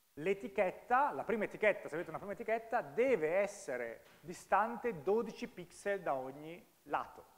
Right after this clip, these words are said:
non tredici, non quindici, dodici. Perché dodici? Perché poi la distanza tra i due campi di testo sarà ventiquattro, che è il doppio di dodici, quindi proporzionato.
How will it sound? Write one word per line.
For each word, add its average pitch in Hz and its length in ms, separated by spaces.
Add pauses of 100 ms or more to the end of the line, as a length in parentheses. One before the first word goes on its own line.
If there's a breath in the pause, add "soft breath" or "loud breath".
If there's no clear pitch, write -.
(640)
non 180 180
tredici, 160 440
non 156 160
quindici, 127 440
dodici. 123 480 (600)
Perché 196 280
dodici? 240 440
Perché - 400
poi 247 120
la 214 80
distanza 175 420
tra 190 240
i 147 80
due 190 220
campi 208 300
di 254 80
testo 233 640 (480)
sarà 170 200
ventiquattro, 175 800 (1080)
che 113 220 (400)
è 113 60
il 117 40
doppio 135 220
di 123 80
dodici, 143 440 (100)
quindi 127 180
proporzionato. 151 800